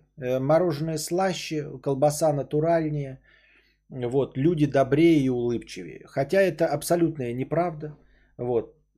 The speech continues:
А сводится это всё к тому, что ты был молод, да, и писька стояла. То есть, а, те времена лучше. Почему они лучше? Потому что тогда писька стояла.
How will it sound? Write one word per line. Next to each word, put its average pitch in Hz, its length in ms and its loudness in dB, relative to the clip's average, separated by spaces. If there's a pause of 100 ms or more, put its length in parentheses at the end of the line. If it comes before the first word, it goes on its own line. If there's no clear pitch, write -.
(140)
А 131 540 4 (100)
сводится 185 460 0
это 170 120 -4
всё 190 180 -4
к - 60 -18
тому, 175 240 2
что 139 380 -2 (560)
ты 151 100 2
был 151 160 4
молод, 180 420 4 (480)
да, 147 280 2
и 135 100 -2
писька 147 320 -4
стояла. 98 480 -4
То 110 100 -6
есть, - 260 -10 (500)
а, 117 280 0
те 208 160 6
времена 180 640 2 (180)
лучше. 196 600 2 (100)
Почему 220 300 0
они 139 140 2
лучше? 127 320 0
Потому 180 220 0
что - 100 -10
тогда 175 220 0
писька 139 300 -8
стояла. - 440 -10